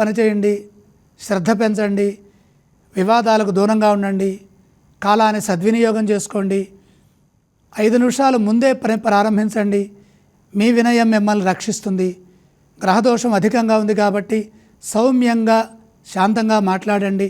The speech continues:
మాట విలువని కాపాడుకోవాలి. పరిస్థితులను అర్థం చేసుకుంటూ కాలానికి తగ్గట్టుగా నిర్ణయాలు తీసుకోండి. దేనికి తొందర వద్దు. ప్రతి విషయంలోనూ శాంతంగా ఉండాలి. నమ్మకంగా చేసే పనుల్లో విజయం లభిస్తుంది. కొన్ని విషయాల్లో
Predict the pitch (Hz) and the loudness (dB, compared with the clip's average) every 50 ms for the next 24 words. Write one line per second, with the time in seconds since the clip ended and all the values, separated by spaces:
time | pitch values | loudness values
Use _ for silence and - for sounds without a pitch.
0 | 196 _ - _ _ _ _ _ _ _ - 180 175 190 185 220 214 220 220 214 | -6 _ -20 _ _ _ _ _ _ _ -6 -2 -2 0 2 2 2 2 2 2
1 | 214 208 208 196 - 185 180 - 214 208 208 180 208 202 202 208 208 208 208 202 | 0 0 -2 -2 -4 -4 -2 0 0 -2 0 -2 -2 0 0 2 0 0 -2 -4
2 | 208 - _ _ _ _ _ _ _ _ _ _ _ _ _ - - 214 247 247 | -6 -14 _ _ _ _ _ _ _ _ _ _ _ _ _ -4 0 0 0 0
3 | 254 - 262 226 254 240 233 208 196 190 175 233 262 233 240 226 220 226 - 226 | 0 -2 -2 0 0 2 2 2 2 2 2 0 2 2 2 0 -2 -2 -6 -4
4 | 214 208 220 220 220 196 196 214 233 240 233 220 208 170 196 185 175 233 208 233 | -2 -2 -2 -2 0 0 2 2 2 0 0 -2 -4 -4 -4 -4 -2 -4 -4 -2
5 | 214 220 214 214 196 196 202 220 220 214 208 208 180 202 202 196 - - 220 208 | 0 0 0 0 0 -2 0 0 0 0 0 0 -2 -4 -4 -6 -4 -4 -4 -2
6 | 202 196 196 196 196 - - - - 185 202 233 247 254 214 240 214 - 208 208 | -2 -2 -4 -4 -6 -12 -18 -6 -2 0 2 2 2 2 0 0 0 0 0 0
7 | 214 226 220 214 214 180 180 214 208 240 - _ _ - 214 202 285 277 269 277 | 2 2 2 2 0 0 0 -2 -2 -4 -10 _ _ -4 -2 0 2 2 2 2
8 | 254 - 277 277 269 254 254 247 254 247 254 226 214 220 226 233 240 233 233 226 | 2 0 0 0 2 2 2 2 0 0 0 -2 -2 0 0 -2 -2 0 0 0
9 | 226 226 220 220 220 220 220 220 220 - - _ - 180 175 180 190 220 247 269 | 0 0 2 2 2 2 0 -2 -4 -10 -20 _ -10 -4 -2 0 2 2 2 2
10 | 262 277 254 247 240 240 240 240 240 240 - - 226 214 - 233 226 208 - 208 | 2 2 2 2 2 2 2 2 0 -2 -4 -2 -2 -2 0 -2 -2 -2 -2 -2
11 | 202 196 202 196 190 180 185 170 214 233 226 220 202 170 190 233 233 - 202 170 | -2 0 0 0 0 0 0 0 2 2 2 2 0 0 0 -2 -4 -4 -10 -10
12 | 135 127 123 120 - _ _ _ _ _ _ _ _ _ _ - 254 269 277 302 | -12 -12 -16 -20 -20 _ _ _ _ _ _ _ _ _ _ -2 0 2 2 2
13 | 285 269 269 - 269 254 254 254 247 247 | 2 0 0 0 0 2 2 2 2 0